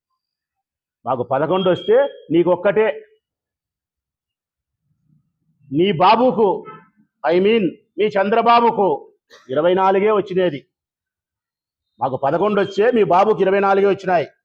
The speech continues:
నీకైతే ఒకటే వచ్చింది. ఒకటొచ్చిన నీవు ఈ ఊరు ఈరోజు ప్రభుత్వంలో లేవా? ఇరవై నాలుగు వచ్చిన చంద్రబాబు నాయుడు ఈరోజు ప్రభుత్వంలో లేడా? పదకొండు సీట్లు వచ్చిన జగన్మోహన్ రెడ్డి నూట ముప్పై, నూట నలభై సీట్లతో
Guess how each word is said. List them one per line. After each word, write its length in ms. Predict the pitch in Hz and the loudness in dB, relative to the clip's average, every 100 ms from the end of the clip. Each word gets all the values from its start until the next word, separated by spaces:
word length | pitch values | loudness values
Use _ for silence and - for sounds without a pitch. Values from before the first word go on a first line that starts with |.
| _ 202 | _ -4
నీకైతే 360 | 240 233 240 | 0 2 4
ఒకటే 400 | 233 170 180 202 | 2 2 2 2
వచ్చింది. 560 | 220 - 185 160 127 - _ _ _ _ _ _ _ _ _ _ _ - | 2 0 -2 -2 -4 -10 _ _ _ _ _ _ _ _ _ _ _ -8
ఒకటొచ్చిన 520 | 156 196 220 220 220 | -4 0 0 0 0
నీవు 260 | 196 214 226 | 2 2 2
ఈ 80 | 208 | 2
ఊరు 380 | 208 214 202 190 | 4 4 2 2
ఈరోజు 220 | 214 202 | 2 2
ప్రభుత్వంలో 460 | 170 196 196 196 | 0 -2 -2 -2
లేవా? 420 | 175 185 165 196 320 _ _ _ _ _ 143 | 2 4 4 2 -2 _ _ _ _ _ -2
ఇరవై 220 | 202 226 | 2 4
నాలుగు 260 | 226 - | 4 2
వచ్చిన 200 | - 202 | 0 -2
చంద్రబాబు 500 | 196 202 208 214 214 | -2 0 0 2 2
నాయుడు 220 | 208 208 202 | 2 2 2
ఈరోజు 520 | 185 202 185 175 143 _ - | 0 0 0 -2 -2 _ -4
ప్రభుత్వంలో 420 | 185 196 202 185 | -4 -2 -2 0
లేడా? 460 | 170 185 165 160 277 - - - _ - | 2 2 4 2 0 -8 -20 -20 _ -4
పదకొండు 300 | 196 214 233 | 0 2 0
సీట్లు 260 | 180 226 220 | 0 -2 -2
వచ్చిన 180 | 220 | -2
జగన్మోహన్ 500 | 190 202 220 220 214 | -2 -2 -2 0 0
రెడ్డి 460 | 220 190 202 180 - _ - | 0 2 2 2 -4 _ -6
నూట 140 | 202 220 | -2 0
ముప్పై, 360 | 214 208 214 | 0 0 0
నూట 160 | 208 196 | 0 0
నలభై 220 | 202 196 | 0 0
సీట్లతో 600 | 202 208 202 208 170 - | 0 -2 0 2 2 0